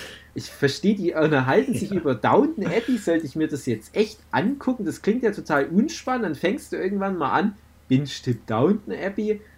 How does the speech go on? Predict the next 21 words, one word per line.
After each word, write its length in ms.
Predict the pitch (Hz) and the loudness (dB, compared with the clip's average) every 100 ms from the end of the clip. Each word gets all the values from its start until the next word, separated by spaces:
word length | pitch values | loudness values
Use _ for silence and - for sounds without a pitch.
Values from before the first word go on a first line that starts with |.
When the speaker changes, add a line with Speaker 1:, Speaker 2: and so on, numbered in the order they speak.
| - _ _ - | -20 _ _ -6
Speaker 1:
und 160 | 131 123 | -4 -2
kommst 380 | - - 262 226 | 0 0 0 0
Speaker 2:
<laughs> 0 | |
Speaker 1:
da 60 | - | 0
aber 280 | 202 180 185 | 0 0 2
auch 240 | 330 320 | 0 2
immer 260 | 220 180 131 | 2 4 2
mehr 360 | 113 107 101 | 2 0 -2
rein 340 | 92 104 107 104 | -2 0 -2 -2
und 100 | 104 | 0
lernst 340 | 113 127 - | 0 0 -4
die 60 | 117 | -6
Figuren 580 | 117 - 127 135 135 127 | -6 0 4 4 2 -2
kennen 400 | 127 131 139 131 | -2 -2 0 -2
und 60 | 127 | 0
irgendwann 460 | 139 147 143 151 151 | 0 0 -2 -2 -2
denkst 220 | 165 208 | -2 -4
du, 40 | |
Speaker 2:
Ja. 60 | - | -8
Speaker 1:
ach 100 | - | -12
komm, 440 | - 285 294 117 | -4 -4 -2 -6